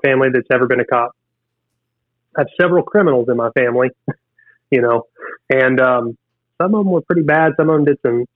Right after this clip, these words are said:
some time, you know, in the, in the pen. But, um,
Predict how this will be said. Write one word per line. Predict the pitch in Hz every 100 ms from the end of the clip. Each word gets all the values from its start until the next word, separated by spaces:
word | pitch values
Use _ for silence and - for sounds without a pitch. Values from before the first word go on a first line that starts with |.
| -
some | 120 -
time, | 180 165 123 117 - _ -
you | 127
know, | 117 120
in | 120
the, | 117 120 -
in | 123
the | 117 - - 147
pen. | 127 117 - _ _ _ _ _ -
But, | 135
um, | 127 117 117